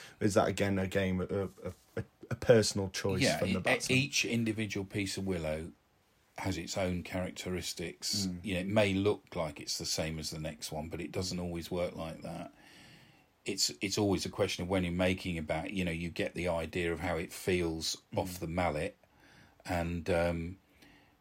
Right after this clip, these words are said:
Speaker 2: you know, when it's, it's obviously gotta be pressed properly as
Speaker 1: Mm.
Speaker 2: well. So if it's pressed properly, you'll find a, sometimes a beautiful looking piece of wood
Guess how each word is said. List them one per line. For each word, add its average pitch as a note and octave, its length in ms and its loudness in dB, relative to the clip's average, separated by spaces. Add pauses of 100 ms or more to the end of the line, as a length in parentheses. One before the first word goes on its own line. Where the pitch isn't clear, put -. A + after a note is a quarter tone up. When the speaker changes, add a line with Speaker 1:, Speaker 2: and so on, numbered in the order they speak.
(560)
Speaker 2:
you F2+ 100 -4
know, F2 100 -2
when F#2+ 260 2
it's, - 260 -4
it's - 180 0
obviously F2+ 320 0
gotta F2 180 0
be E2+ 120 -4
pressed - 380 -4
properly D#2+ 420 -4
as D#2 120 -4
Speaker 1:
Mm. F#2+ 40 -4
Speaker 2:
well. E2 220 0
So - 140 -4
if F2 60 -6
it's - 140 -8
pressed - 420 -2
properly, E2 400 -6
you'll F#2+ 160 2
find G2+ 320 2
a, F#2 60 -2 (120)
sometimes F2+ 800 0
a F#2 60 -4
beautiful G2 640 2
looking F#2 380 0
piece E2 300 -4
of E2 100 -6
wood E2 240 -2